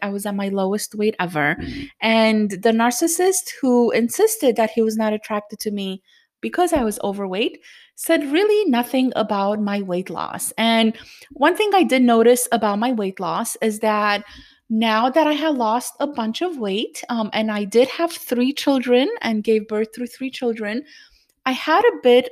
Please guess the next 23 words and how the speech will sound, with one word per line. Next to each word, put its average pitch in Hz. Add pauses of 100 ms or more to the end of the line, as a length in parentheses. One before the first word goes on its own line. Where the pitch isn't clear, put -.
of 220
loose 214
skin 196
around 196
my 214
abdomen 254
area, 165
which 220
is 226 (440)
pretty 415
normal 262
if 240
you 220
are 202 (100)
giving 233
birth 214
to 233
three 233
children 254
and 262
have 233
been 220
pregnant 220